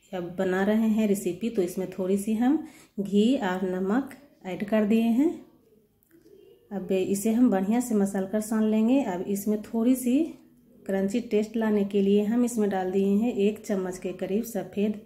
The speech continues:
तिल। इससे बहुत अच्छा सोनी सी हमारे रेसिपी में टेस्ट आता है, तो ये ज़रूर से डालिएगा। अब इसे बढ़िया से मसल कर हम मिला लिए हैं। अब इस तरह से राउंड करके हम इसे पहले सारे को इस तरह से पेड़े काट लेंगे।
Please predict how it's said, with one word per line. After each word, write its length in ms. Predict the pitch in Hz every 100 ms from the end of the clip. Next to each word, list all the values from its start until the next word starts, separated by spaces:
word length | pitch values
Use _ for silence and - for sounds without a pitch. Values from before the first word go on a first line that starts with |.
| -
तिल। 280 | 180 165 160 - _ _ _ _ _ -
इससे 260 | 190 190 226
बहुत 300 | 196 202 214
अच्छा 280 | 202 202 214
सोनी 400 | 208 202 190 196
सी 140 | 226 214
हमारे 420 | 208 190 190 220
रेसिपी 440 | 214 202 - - 196
में 300 | 226 302 -
टेस्ट 280 | 185 185 208
आता 220 | 202 220
है, 240 | 220 320 381 - - - -
तो 60 |
ये 220 | 180 185 190
ज़रूर 280 | 196 185 185
से 140 | 233
डालिएगा। 520 | 226 220 226 233 294 349 - _ - - - -
अब 120 | 180
इसे 200 | 185 220
बढ़िया 320 | 196 196 233
से 140 | 254 240
मसल 360 | 196 196 196 185
कर 160 | 214
हम 120 | 220
मिला 280 | 190 180 175
लिए 240 | 196 220 226
हैं। 280 | 220 311 320 - - - -
अब 100 | 180
इस 160 | 185 -
तरह 180 | 208
से 200 | 202 247
राउंड 240 | 208 185 190
करके 320 | 202 196 220
हम 180 | 214 185
इसे 180 | 180 196
पहले 360 | 196 190 220
सारे 440 | 269 - 190 175 202
को 220 | 202 269
इस 160 | 285 202
तरह 160 | 196 185
से 160 | 208 269
पेड़े 320 | 240 180 185
काट 260 | 196 208 214
लेंगे। 340 | 220 220 277